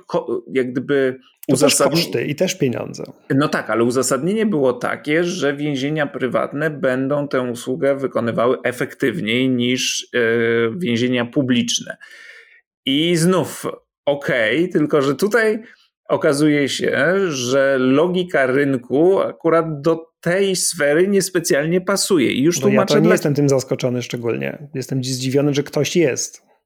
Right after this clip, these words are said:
Speaker 1: No, ale skoro więzienia prywatne w Stanach Zjednoczonych powstały, to znaczy, że ktoś uznał, że to będzie dobry pomysł, bo obniży koszty dla,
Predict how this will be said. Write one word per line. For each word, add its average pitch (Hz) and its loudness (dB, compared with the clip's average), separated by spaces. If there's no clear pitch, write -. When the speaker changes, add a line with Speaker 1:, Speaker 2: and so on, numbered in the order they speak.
Speaker 1:
No, 131 -4
ale 147 0
skoro 143 2
więzienia 131 2
prywatne 123 0
w 117 -8
Stanach 120 0
Zjednoczonych 120 0
powstały, - 0
to 135 -4
znaczy, 127 -2
że 131 -2
ktoś - -6
uznał, 135 -2
że 143 -2
to 139 -2
będzie 127 0
dobry 127 0
pomysł, 151 0
bo 107 0
obniży 135 0
koszty 127 -2
dla, 117 -2